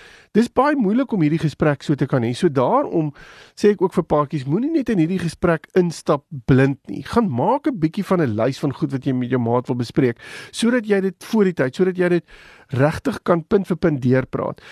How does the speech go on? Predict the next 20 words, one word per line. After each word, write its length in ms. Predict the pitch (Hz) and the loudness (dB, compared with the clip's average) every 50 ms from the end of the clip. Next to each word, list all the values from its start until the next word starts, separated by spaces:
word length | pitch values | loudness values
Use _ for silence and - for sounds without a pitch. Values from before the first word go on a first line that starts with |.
| - - - _ - | -20 -20 -14 _ 2
En 220 | 202 208 202 185 - _ _ _ | 2 4 4 2 -2 _ _ _
sê 440 | - - - - - - 226 247 247 | -12 -10 -10 -6 -2 0 2 2 2
vir 140 | - - 240 | 2 0 0
jouself, 340 | 214 185 147 - - 120 - | 2 0 0 0 -2 -4 -2
skryf 260 | - - 269 285 277 | 0 0 0 0 0
sommer 200 | 277 311 294 294 | 0 0 0 0
groot 600 | - - 147 147 202 233 220 233 247 247 226 - | -2 -6 -4 0 0 2 2 2 2 2 2 4
en 300 | 202 180 151 123 120 117 _ _ _ - | 2 2 2 -2 -10 -14 _ _ _ 2
bold 360 | 196 165 202 226 214 165 135 | 2 2 2 2 0 -2 -2
letters 360 | 135 135 127 - 143 127 131 | -2 -2 0 -2 -4 -4 -4
aan 60 | 139 | -4
die 80 | 139 127 | -4 -4
bokant 360 | 117 123 123 - 151 135 123 | -2 -2 -2 -2 -2 -2 -2
van 140 | - 143 123 | -2 -2 0
daai, 260 | 127 117 127 135 127 - - - - - - | 0 0 0 0 -2 -6 -12 -20 -20 -6 -4
wil 100 | 147 - | -2 -2
ek 60 | - | 0
amper 200 | - 151 160 147 | 0 0 0 0
sê, 80 | 156 | 0
agenda. 560 | 156 - 131 - - 156 139 135 123 123 110 | -2 -2 -2 -2 -2 0 0 0 0 -2 -2